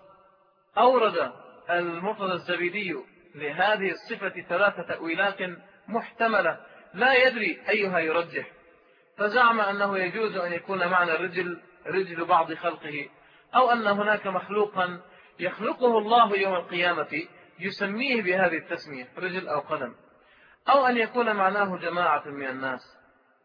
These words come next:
لكنه بعد ذلك، بهذه الحيرة الكبيرة التي خيمت عليه، انتهى إلى أن طائفة من أهل الكلام تفضل السكوت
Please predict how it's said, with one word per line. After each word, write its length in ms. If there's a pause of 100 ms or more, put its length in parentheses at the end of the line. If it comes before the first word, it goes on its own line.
لكنه 460
بعد 220
ذلك، 400 (880)
بهذه 1500
الحيرة 320
الكبيرة 560 (320)
التي 540
خيمت 560
عليه، 500 (400)
انتهى 680 (260)
إلى 140
أن 260
طائفة 580
من 180
أهل 220
الكلام 540 (440)
تفضل 540
السكوت 680